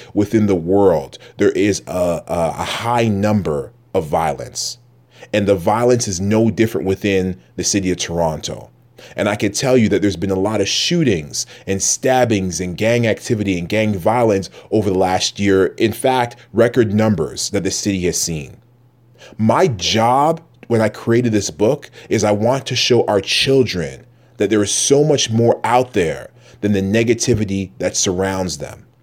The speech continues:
And so I created this book because I understand children who are gonna be reading this book are not the gangbangers, not yet anyway. But if they're not taught,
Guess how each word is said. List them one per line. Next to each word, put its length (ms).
And 140
so 140
I 60
created 440
this 160
book 320
because 220
I 100
understand 520
children 360
who 120
are 40
gonna 160
be 120
reading 320
this 160
book 280
are 80
not 340
the 80
gangbangers, 960
not 260
yet 240
anyway. 560
But 100
if 140
they're 140
not 560
taught, 340